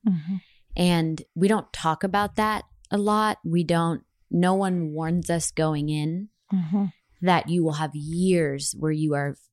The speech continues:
Speaker 2: uncomfortably stretched.
Speaker 1: Mm-hmm.
Speaker 2: Um, so I think so much of that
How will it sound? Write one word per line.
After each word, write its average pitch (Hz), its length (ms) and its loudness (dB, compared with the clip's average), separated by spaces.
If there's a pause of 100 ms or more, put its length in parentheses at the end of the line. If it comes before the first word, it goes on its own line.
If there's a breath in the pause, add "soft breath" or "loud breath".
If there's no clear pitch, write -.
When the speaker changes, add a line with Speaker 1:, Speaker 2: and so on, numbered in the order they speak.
(140)
Speaker 2:
uncomfortably 165 1120 0
stretched. - 640 -6 (180)
Speaker 1:
Mm-hmm. 190 320 -2 (160)
Speaker 2:
Um, 151 540 0 (680)
so 190 140 0
I - 20 4
think 180 160 4
so - 260 0
much 202 280 2
of 151 160 -4
that 151 220 0